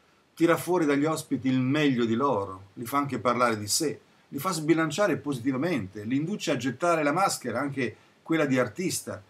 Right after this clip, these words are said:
e ad essere sinceri. Anche per questo talvolta il protagonista della serata se ne torna a casa un po' barcollante, soprattutto se poi viene a cena con noi e ci accompagna con la grappa. Socrate qui c'entra, e molto,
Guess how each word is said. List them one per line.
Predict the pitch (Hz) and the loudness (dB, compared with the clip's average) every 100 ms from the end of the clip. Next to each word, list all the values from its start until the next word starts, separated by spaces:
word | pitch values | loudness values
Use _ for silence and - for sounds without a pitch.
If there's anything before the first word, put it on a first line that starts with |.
| _ _ | _ _
e | - | -6
ad | 131 | -2
essere | 160 147 120 | -2 -2 -4
sinceri. | - 101 - 151 92 87 - _ _ _ | -6 -8 -6 -4 -6 -10 -18 _ _ _
Anche | - 170 | -10 -6
per | 156 139 | -6 -2
questo | 139 113 101 | -2 -2 -2
talvolta | 104 104 123 117 104 | -2 0 0 -2 -6
il | 117 | -6
protagonista | 110 113 113 110 113 123 - | -6 -8 -6 -2 -2 -4 -4
della | 107 104 | -4 -4
serata | 98 110 120 117 | -4 -2 -2 -4
se | 110 113 | -8 -10
ne | 101 | -6
torna | 120 117 110 | -4 -4 -6
a | |
casa | 101 117 110 | -6 -6 -6
un | 104 | -6
po' | 107 | -4
barcollante, | 104 101 101 107 98 110 98 95 - _ _ _ | -4 -4 -4 -6 -4 -4 -6 -10 -16 _ _ _
soprattutto | - 123 143 208 180 | -10 -6 -4 -2 -2
se | 131 | -2
poi | 151 151 | 2 4
viene | 139 131 | 4 2
a | |
cena | 123 - 180 147 | 0 0 2 0
con | - 127 | -2 -2
noi | 170 185 135 | 0 0 0
e | |
ci | 117 127 | 0 -4
accompagna | 117 135 131 127 123 | -2 0 2 0 0
con | 110 123 | -2 -2
la | 107 | 0
grappa. | 101 85 - - - - _ _ _ _ _ _ _ | -2 -4 -8 -18 -20 -20 _ _ _ _ _ _ _
Socrate | - - 214 202 147 131 | -12 -2 0 0 -4 -4
qui | - 127 | -4 -4
c'entra, | - 87 73 - - - | -6 -10 -12 -18 -18 -12
e | 131 | -4
molto, | 123 98 87 90 - | -2 -2 -6 -10 -16